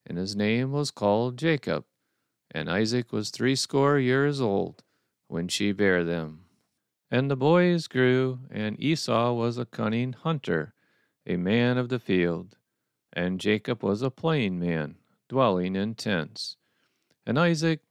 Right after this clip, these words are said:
loved Esau, because he did eat of his venison, but Rebekah loved Jacob. And Jacob sod pottage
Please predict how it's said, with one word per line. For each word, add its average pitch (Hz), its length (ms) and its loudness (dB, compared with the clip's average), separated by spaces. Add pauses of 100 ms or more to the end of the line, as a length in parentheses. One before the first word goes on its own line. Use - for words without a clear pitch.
(120)
loved 107 380 0
Esau, 98 720 0
because 104 440 -4
he 107 120 -2
did 107 380 -2
eat 135 280 -2 (140)
of 104 140 -8
his 123 160 -2
venison, 104 680 -4 (520)
but 82 220 -2
Rebekah 98 760 -2 (440)
loved 101 420 0
Jacob. 80 560 -4 (800)
And 127 160 0
Jacob 165 560 0
sod 127 420 0
pottage 101 800 -2